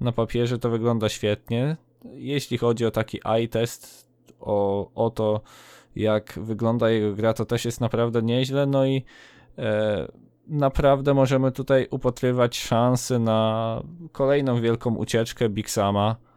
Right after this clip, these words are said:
E, West Brom wygląda świetnie, wygląda też na to, że mogą się utrzymać rzutem na taśmę, no a w takim wypadku na pewno wielki udział przy tym będzie miał Pereira. No i ja,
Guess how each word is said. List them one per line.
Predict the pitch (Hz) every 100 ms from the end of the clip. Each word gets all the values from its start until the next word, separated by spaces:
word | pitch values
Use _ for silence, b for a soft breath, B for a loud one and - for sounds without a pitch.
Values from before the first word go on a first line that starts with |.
| b b b b -
E, | 95 101 98 101 110
West | 123 120
Brom | 117 113
wygląda | 110 117 117 110
świetnie, | - 110 107 120 117
wygląda | 107 113 110 113 104 101 - -
też | 107 - -
na | 107 113
to, | 120 113 104
że | 107 101 104 b b b b -
mogą | 113 131 127
się | 117 110
utrzymać | 104 - 107 107 117
rzutem | 113 104 110
na | 110
taśmę, | 104 101 107 123 123
no | 123
a | 117
w |
takim | - 123 123
wypadku | 110 - 120 -
na | 117
pewno | 110 113 110 110 107
wielki | 120 123 123 113
udział | 113 117 110
przy | -
tym | 113 113
będzie | 113 113
miał | 113 110
Pereira. | 120 120 107 92 92 87 -
No | 170 160
i | 139
ja, | 123 123